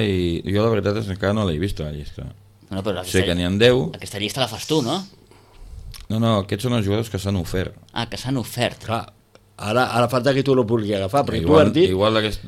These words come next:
Speaker 1: d'aquests deu no n'hi ha cap dels Wolverhampton, no ho sé.
Speaker 2: És a dir, entre els que s'han ofert <coughs> i els que poden venir perquè tu vols fitxar-los o perquè
Speaker 3: No, però ell vol quatre més, segons ha dit aquí, eh?
Speaker 1: Sí, o sigui,
Speaker 3: Josep,
Speaker 1: aviam,
Speaker 3: tu
Speaker 1: la
Speaker 3: tens vint,
Speaker 1: Jo en tinc
Speaker 3: eh?
Speaker 1: vint.
Speaker 3: Los
Speaker 1: I en
Speaker 3: vint
Speaker 1: fitxarem
Speaker 3: continuen,
Speaker 1: quatre.
Speaker 3: continuen tots.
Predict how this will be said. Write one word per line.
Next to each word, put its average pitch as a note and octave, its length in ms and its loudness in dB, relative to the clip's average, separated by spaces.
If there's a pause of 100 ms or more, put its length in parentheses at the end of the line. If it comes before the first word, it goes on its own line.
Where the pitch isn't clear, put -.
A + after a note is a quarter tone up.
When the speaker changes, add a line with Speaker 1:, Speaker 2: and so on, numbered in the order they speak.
Speaker 1:
d'aquests F2+ 300 -2
deu G#2 180 0
no A2 100 -2
n'hi F2+ 80 -4
ha D#2+ 80 -6
cap G2+ 120 -4
dels F2 180 -6
Wolverhampton, D#2+ 340 -4
no E2+ 80 -6
ho D#2+ 60 -12
sé. F2+ 160 -6
Speaker 2:
És A2 160 -2
a B2 100 0
dir, A#2+ 160 2
entre A#2 220 -4
els G#2 100 -6
que C3 80 -6
s'han C#3 200 -2
ofert B2+ 480 0 (160)
<coughs> - 200 -14
i G#2+ 80 -4
els G2 160 -4
que G#2+ 160 -2 (360)
poden C3 260 2
venir B2+ 300 -2
perquè G2+ 320 -6 (100)
tu G#2 140 -6 (400)
vols A2 260 -2
fitxar-los A2 560 -2
o G2+ 140 -6
perquè G2+ 260 -10
Speaker 3:
No, A#2+ 80 0
però B2+ 160 6
ell C3+ 80 2
vol D3+ 240 4
quatre A2+ 320 2
més, D3+ 220 4
segons A2 260 2
ha G#2 80 2
dit G#2 160 -2
aquí, G2+ 220 -2 (240)
eh? A2+ 260 -2
Speaker 1:
Sí, - 240 0
o C#2+ 80 -2
sigui, G#2 140 -4
Speaker 3:
Josep, - 160 4
Speaker 1:
aviam, F2 260 2
Speaker 3:
tu D2+ 80 -2
Speaker 1:
la F#2 140 6
Speaker 3:
tens F3 260 6
vint, A#2 300 4 (180)
Speaker 1:
Jo G2 160 4
en A2 80 2
tinc G2 160 2
Speaker 3:
eh? - 80 2
Speaker 1:
vint. C#2 160 -6 (220)
Speaker 3:
Los C3 180 4
Speaker 1:
I - 60 6
en - 20 8
Speaker 3:
vint F#3 140 10
Speaker 1:
fitxarem E3+ 180 8
Speaker 3:
continuen, D3+ 300 10
Speaker 1:
quatre. D2+ 180 2
Speaker 3:
continuen B2+ 480 6
tots. - 380 0